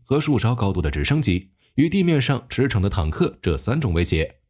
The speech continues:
再加上公众对A D A T S项目接受度太低，所以经过国会审查之后，上百亿美元采购价的A D A T S项目并不符合苏联解体之后美军希望节约军费开支的想法，所以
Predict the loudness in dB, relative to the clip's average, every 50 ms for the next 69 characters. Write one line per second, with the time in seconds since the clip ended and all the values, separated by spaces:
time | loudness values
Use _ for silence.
0 | _ _ _ _ _ _ _ -2 0 2 2 2 2 0 0 0 0 0 0 0
1 | 0 2 0 0 -2 -2 -2 -4 -2 0 0 0 2 2 2 0 0 0 0 0
2 | 0 0 0 0 0 2 2 0 -2 -4 _ 0 0 2 2 0 -2 -2 -2 -2
3 | -2 -2 0 0 0 0 0 -4 -10 -20 _ _ _ _ _ _ 0 0 2 2
4 | 2 0 0 0 0 -2 0 -2 -2 -2 0 0 0 0 0 0 0 0 0 2
5 | 0 0 -2 -4 -6 -6 -12 _ _ -6 -2 0 0 2 2 2 2 2 2 2
6 | 2 2 0 0 0 -2 -2 0 0 0 0 0 0 0 -2 -4 -6 _ -2 0
7 | 0 2 0 0 0 0 0 -2 -2 -2 -2 -2 0 0 0 -2 -2 -4 -8 _
8 | _ 0 0 2 0 0 -2 -2 -2 -2 -2 -2 -2 -4 -4 -4 -2 0 0 0
9 | -2 -2 -2 -2 -2 -2 -2 -2 -2 -2 -2 -4 -6 -10 _ _ _ _ _ 0
10 | 0 2 2 2 2 0 0 0 0 0 0 2 2 0 0 0 0 2 2 2
11 | 0 0 0 -2 -2 0 0 -2 0 0 -2 0 0 0 0 0 0 0 0 -2
12 | -2 -4 -6 _ _ _ _ _ _ _ _ _ _ _ _ -4 0 2 2 4
13 | 2 0